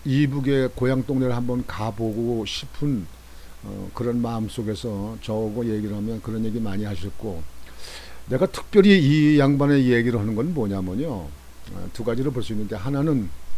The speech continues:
어, 제가 젊었을 적에 전에 내가 방송을 한번 보여드렸을 거예요. 그, 어, 야간 고등 국민학교를 개항해서 제가 했습니다. 한 삼백,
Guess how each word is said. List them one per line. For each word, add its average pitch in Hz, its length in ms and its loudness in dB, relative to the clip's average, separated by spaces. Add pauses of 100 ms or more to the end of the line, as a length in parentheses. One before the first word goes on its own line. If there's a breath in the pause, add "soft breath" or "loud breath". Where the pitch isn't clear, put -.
(680 loud breath)
어, 98 160 -2
제가 135 260 4
젊었을 139 560 0
적에 131 280 0
전에 131 280 -2
내가 151 320 -2
방송을 131 500 -2
한번 175 200 0
보여드렸을 123 500 0
거예요. 110 360 -2 (300)
그, 113 220 -8 (120)
어, 107 560 -6 (520 loud breath)
야간 127 680 2
고등 135 480 2
국민학교를 123 920 0 (280)
개항해서 127 540 2
제가 139 260 0
했습니다. 113 520 4
한 139 260 4 (280 loud breath)
삼백, 185 580 0